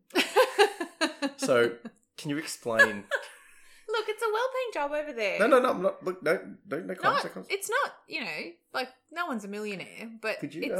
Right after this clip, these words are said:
Speaker 2: um,
Speaker 1: they're not
Speaker 2: could you,
Speaker 1: complaining either, you
Speaker 2: could you
Speaker 1: know.
Speaker 2: please, um, go through the, the story of how
Speaker 1: <laughs>
Speaker 2: your father came to acquire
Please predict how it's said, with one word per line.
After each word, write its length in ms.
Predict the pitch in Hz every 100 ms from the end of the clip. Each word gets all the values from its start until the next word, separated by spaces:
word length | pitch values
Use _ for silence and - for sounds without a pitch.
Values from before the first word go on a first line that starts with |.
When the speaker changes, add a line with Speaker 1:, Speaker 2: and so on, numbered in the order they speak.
| 147
Speaker 2:
um, 80 | 143
Speaker 1:
they're 140 | 381
not 160 | 370 -
Speaker 2:
could 80 |
you, 60 | 240
Speaker 1:
complaining 360 | 240 226 196 185
either, 300 | 180 180 - - _
you 40 | -
Speaker 2:
could 80 | -
you 80 | 185
Speaker 1:
know. 60 | -
Speaker 2:
please, 440 | 139 117 113 107
um, 520 | - 101 92 90 85 - _ 98
go 180 | 107 104
through 280 | - 104 92
the, 360 | 92 90 85 _ _ _ _ - - - - _ _ _ _ _ _ _ _ _ _ _ 87
the 120 | 101
story 580 | - - 104 98 95 95 82
of 280 | 87 85 -
how 680 | - 95 90 87 85 82 82 _ _ _ _ _ _ _ _
Speaker 1:
<laughs> 320 | 214 185 - 110
Speaker 2:
your 380 | 107 98 95 90
father 400 | - 101 92 90
came 520 | - - 90 90 90
to 480 | - 90 85 80 80 _ _ -
acquire 680 | - - 95 87 82 82